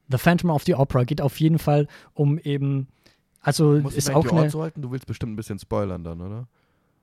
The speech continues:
Speaker 1: Ich kann spoilerfrei machen, wenn du willst.
Speaker 2: Musst du nicht,
Speaker 1: Also
Speaker 2: wie du
Speaker 1: nur so
Speaker 2: willst.
Speaker 1: diese Prämisse würde ich quasi dir
Speaker 2: Okay.
Speaker 1: darlegen, weil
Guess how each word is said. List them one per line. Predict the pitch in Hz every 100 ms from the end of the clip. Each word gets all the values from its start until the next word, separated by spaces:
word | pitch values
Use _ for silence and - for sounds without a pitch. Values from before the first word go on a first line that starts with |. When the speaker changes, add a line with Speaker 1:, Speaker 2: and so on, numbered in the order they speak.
| _ _ _ _
Speaker 1:
Ich | 226 185
kann | 208 247
spoilerfrei | 233 - 202 196 190 - 151
machen, | 131 120 139 127
wenn | 123
du | 120
willst. | 120 120 - - - -
Speaker 2:
Musst | 151 190 -
du | -
nicht, |
Speaker 1:
Also | 160 196
Speaker 2:
wie |
du | 214
Speaker 1:
nur |
so | 175
Speaker 2:
willst. | 208 190
Speaker 1:
diese | 175 190
Prämisse | - 175 180 - 127
würde | 117 120
ich | 117 - - - -
quasi | - 117 113 127 117 117
dir | - 120
Speaker 2:
Okay. | 120
Speaker 1:
darlegen, | 127 135 170 175 185 165
weil | 131